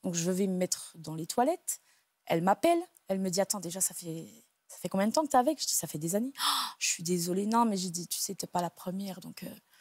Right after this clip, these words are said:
donc, elle me raconte que ça fait depuis deux mille dix-sept qu'ils se parlent, qu'il a dit qu'il avait trente ans, qu'il était célibataire, qu'il était chef d'entreprise.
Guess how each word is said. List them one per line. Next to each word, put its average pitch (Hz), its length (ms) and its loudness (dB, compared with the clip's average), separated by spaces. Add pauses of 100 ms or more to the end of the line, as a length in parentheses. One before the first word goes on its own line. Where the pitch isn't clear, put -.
(400)
donc, 202 120 2
elle 202 80 6
me 196 60 8
raconte 269 360 6
que - 80 2
ça - 140 4
fait 196 80 -2
depuis - 180 -8
deux 202 160 4
mille 220 180 4
dix-sept 208 360 0
qu'ils - 120 -2
se - 140 4
parlent, 277 480 6 (760)
qu'il 196 580 6
a 185 60 8
dit 185 220 -2
qu'il - 300 -4
avait 170 460 2
trente - 360 0
ans, 294 260 4
qu'il 185 220 -2
était 175 280 0
célibataire, 233 960 4
qu'il 190 160 -2
était 190 180 -2
chef 190 300 0
d'entreprise. 247 600 0